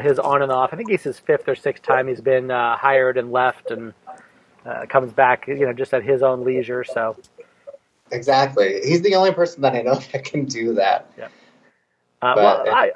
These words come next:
Speaker 1: I mean, I've been back, you know, for my fourth time, so I'm kind of in that club a little bit.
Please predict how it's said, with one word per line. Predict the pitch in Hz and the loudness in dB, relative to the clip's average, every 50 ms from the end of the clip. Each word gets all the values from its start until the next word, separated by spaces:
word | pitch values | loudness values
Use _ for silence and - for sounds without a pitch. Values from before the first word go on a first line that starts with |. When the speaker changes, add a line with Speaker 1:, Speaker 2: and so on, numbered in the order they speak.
| - | 0
Speaker 1:
I | - 196 208 | 0 0 2
mean, | 202 208 | 2 2
I've | 214 220 | 2 4
been | 190 220 185 | 2 2 2
back, | 160 156 135 - - _ _ - | 4 2 2 2 0 _ _ -8
you | - 156 | -4 -2
know, | 135 123 117 113 113 110 117 - - - - _ _ _ _ _ _ _ _ | 0 0 0 0 -2 -4 -8 -14 -18 -20 -20 _ _ _ _ _ _ _ _
for | - 147 | -8 -6
my | 139 127 127 | -2 -2 -2
fourth | - - - 151 156 151 - - | -2 0 2 2 2 2 0 -4
time, | - 110 104 104 107 120 120 _ | -12 -10 -10 -10 -14 -14 -14 _
so | - 123 117 | -6 -6 -6
I'm | 117 127 - _ _ _ _ - | -6 -10 -12 _ _ _ _ -2
kind | - 180 175 156 | 0 0 2 2
of | 147 127 | 0 0
in | 135 127 | 0 -2
that | 123 - - | -4 -6 -6
club | - - 117 110 107 113 | -8 -8 -8 -6 -6 -8
a | 113 | -8
little | 113 117 113 110 | -8 -8 -8 -8
bit. | 104 107 110 - | -8 -8 -10 -10